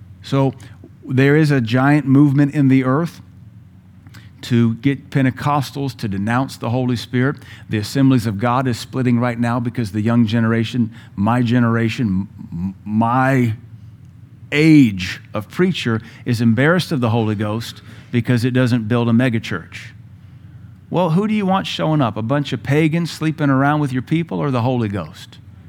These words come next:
I don't need pagans sleeping around to make heaven. I do need the Holy Ghost. So I'd rather have five people in the Holy Spirit than five thousand in devils. So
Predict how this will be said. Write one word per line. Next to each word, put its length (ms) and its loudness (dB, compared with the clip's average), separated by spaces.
I 100 2
don't 120 4
need 200 0
pagans 480 2
sleeping 320 -2
around 240 2
to 60 2
make 240 2
heaven. 280 -2
I 100 -4
do 140 2
need 160 4
the 80 -4
Holy 260 -2
Ghost. 480 -6
So 280 0
I'd 140 2
rather 240 2
have 180 0
five 360 -2
people 260 -2
in 60 4
the 80 2
Holy 240 0
Spirit 320 -4
than 120 -4
five 300 -4
thousand 400 -4
in 180 -2
devils. 540 -4
So 360 -2